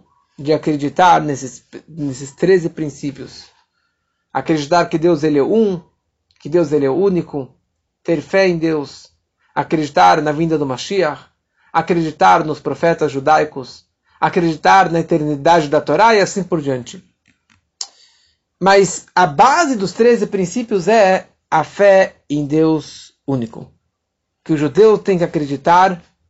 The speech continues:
esses são treze princípios judaicos para o judeu, que o judeu ele tem que acreditar na unicidade de Deus e que Deus ele é o único balabait, ele é o único dono, o único,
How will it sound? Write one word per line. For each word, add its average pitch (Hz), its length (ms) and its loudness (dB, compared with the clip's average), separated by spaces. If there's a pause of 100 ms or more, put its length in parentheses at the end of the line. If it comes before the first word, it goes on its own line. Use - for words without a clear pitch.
(140)
esses 135 320 -8
são 131 140 -12
treze 175 300 -2
princípios - 640 -10
judaicos 143 800 -2 (120)
para 139 140 -8
o 135 40 -6
judeu, 143 520 -2 (1200)
que - 120 -2
o 175 40 2
judeu 165 340 6
ele 226 100 4
tem 220 120 2
que 208 80 4
acreditar 185 920 2
na 160 300 -2
unicidade 202 880 0
de 175 120 -6
Deus 185 580 -4 (760)
e 170 80 -4
que 180 160 -2
Deus 233 300 4
ele 226 160 6
é - 20 6
o 196 60 6
único 277 380 0
balabait, 185 720 4
ele 147 120 0
é - 20 0
o 160 60 0
único 233 360 -2
dono, 170 640 2 (280)
o 151 120 -8
único, 226 480 -2